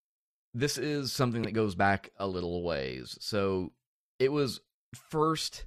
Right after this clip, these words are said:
and I use this word first very loosely, identified, um, in a two thousand and six Nielsen Norman study.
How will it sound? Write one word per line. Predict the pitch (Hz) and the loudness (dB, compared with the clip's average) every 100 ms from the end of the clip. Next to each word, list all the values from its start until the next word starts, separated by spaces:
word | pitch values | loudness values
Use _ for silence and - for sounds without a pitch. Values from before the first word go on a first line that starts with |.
| - | -10
and | 90 | -2
I | 101 | 0
use | 104 110 | 2 0
this | 104 104 | -4 -4
word | 98 90 | -4 -4
first | - 98 85 - 80 | -4 -4 -2 -6 -12
very | 85 - 107 104 92 | -14 -2 0 2 0
loosely, | 85 82 78 78 69 | -2 -4 -6 -6 -4
identified, | 82 95 95 - 92 87 87 87 - | -2 -2 -2 0 0 2 0 -2 -4
um, | 90 87 85 | -4 -4 -4
in | 92 | -6
a | 87 | -6
two | 85 135 | -6 -4
thousand | 139 131 123 | -2 -2 -2
and | 98 | -4
six | - 98 - | -2 -4 -4
Nielsen | 90 92 - 90 | -6 -4 -4 -4
Norman | 87 85 71 65 - | -4 -4 -6 -8 -8
study. | - 62 - - | -8 -6 -8 -10